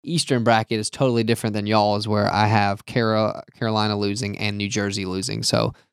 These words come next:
that's where I would be able to make up some points if that does happen. But definitely a fun bracket. I feel like this year,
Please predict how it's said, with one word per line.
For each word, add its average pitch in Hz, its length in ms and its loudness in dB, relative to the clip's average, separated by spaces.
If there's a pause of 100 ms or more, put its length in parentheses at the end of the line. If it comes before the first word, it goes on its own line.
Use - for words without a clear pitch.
that's 110 200 2
where 107 140 4
I 101 160 4
would 101 160 0
be 101 100 0
able 98 160 0
to 98 40 -2
make 101 240 0
up 110 160 0
some 104 260 2
points 101 380 -4
if - 140 -12
that 101 180 -2
does 101 220 -6
happen. 113 360 -8
But 110 220 -6 (360)
definitely 156 340 6
a - 40 0
fun 147 220 0
bracket. 123 420 0
I 110 100 -4
feel 127 180 0
like 113 160 0
this 117 180 -4
year, 113 340 -8